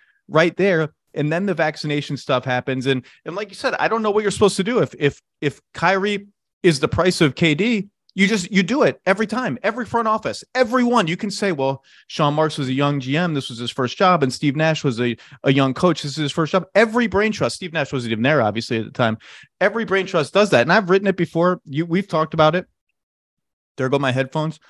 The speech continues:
Sure. Um, in an ideal world, if you give me a choice of every version of these Nets, I'm choosing Durant comes by himself.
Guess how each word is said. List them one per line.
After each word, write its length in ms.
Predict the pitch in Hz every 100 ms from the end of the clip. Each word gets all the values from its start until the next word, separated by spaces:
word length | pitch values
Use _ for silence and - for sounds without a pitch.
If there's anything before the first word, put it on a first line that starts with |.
| _ -
Sure. 500 | - 277 202 104 - _
Um, 440 | 139 135 131 127 123 _ _ _ _ _ _ _ _ _ _ -
in 120 | 180
an 120 | 175
ideal 500 | 156 139 127 175 185
world, 440 | 139 151 196 202 _ _
if 160 | 156 185
you 80 |
give 160 | 175 196
me 140 | 180
a 80 | 156
choice 320 | 143 165 160
of 100 | 156 131
every 400 | 170 175 175 170
version 460 | 131 151 151 147
of 160 | 135 120
these 220 | 127 107
Nets, 560 | 143 160 - - - - _ _ _ -
I'm 240 | 143 185
choosing 600 | - 180 160 156 147 139
Durant 540 | 117 135 127 143 165 -
comes 300 | 160 151 127
by 220 | 123 143
himself. 640 | 165 165 131 107 120 -